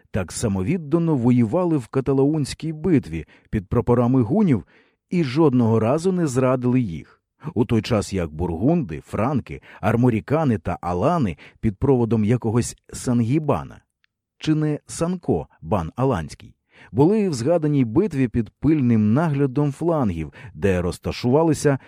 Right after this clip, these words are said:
римляни та візіготи. Чи не слід в остроготах Видимира, Тодомира й Велімира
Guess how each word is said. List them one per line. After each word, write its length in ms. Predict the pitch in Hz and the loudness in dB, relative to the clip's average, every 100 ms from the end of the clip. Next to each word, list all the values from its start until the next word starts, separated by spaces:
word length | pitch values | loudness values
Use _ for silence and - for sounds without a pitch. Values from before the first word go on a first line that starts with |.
| _ | _
римляни 600 | 104 107 113 127 117 101 | -2 0 2 2 2 0
та 200 | 92 92 | -2 -4
візіготи. 680 | 82 85 76 76 71 60 - _ _ _ _ _ - - | -4 -4 -6 -6 -8 -12 -18 _ _ _ _ _ -20 -4
Чи 160 | 135 | 2
не 140 | 165 180 | 2 2
слід 380 | - 202 147 101 | -2 -2 0 0
в 100 | 110 | -2
остроготах 760 | - 110 113 147 165 92 - | -2 0 2 4 2 0 -4
Видимира, 680 | 95 98 95 85 170 127 76 | -4 -2 -2 0 0 0 -4
Тодомира 600 | - 90 95 113 170 95 | -6 -2 0 0 0 -2
й 100 | 85 | -2
Велімира 680 | 90 87 82 120 196 98 | -4 -4 -2 0 0 -2